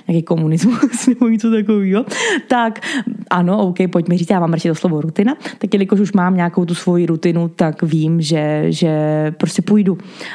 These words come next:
A už jako se neptám na to, mám dneska motivaci na to cvičit, prostě jdu, ne-, nepřemýšlím o tom, ani tam jako nezapnu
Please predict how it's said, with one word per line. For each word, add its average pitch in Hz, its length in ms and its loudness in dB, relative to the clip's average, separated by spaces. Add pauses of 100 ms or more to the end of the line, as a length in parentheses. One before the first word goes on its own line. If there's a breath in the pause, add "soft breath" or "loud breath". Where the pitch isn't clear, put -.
A - 60 -2
už 180 140 0
jako 185 160 0
se 190 120 2
neptám 185 400 0
na 170 80 0
to, 165 400 0 (220 loud breath)
mám 180 120 4
dneska 170 280 0
motivaci 214 460 0
na 349 60 0
to 339 100 0
cvičit, 247 320 -2
prostě - 220 -2
jdu, 381 400 2
ne-, 277 100 0
nepřemýšlím 285 760 0
o 208 80 2
tom, 202 180 2
ani 226 160 2
tam 233 180 2
jako 240 160 0
nezapnu 240 500 2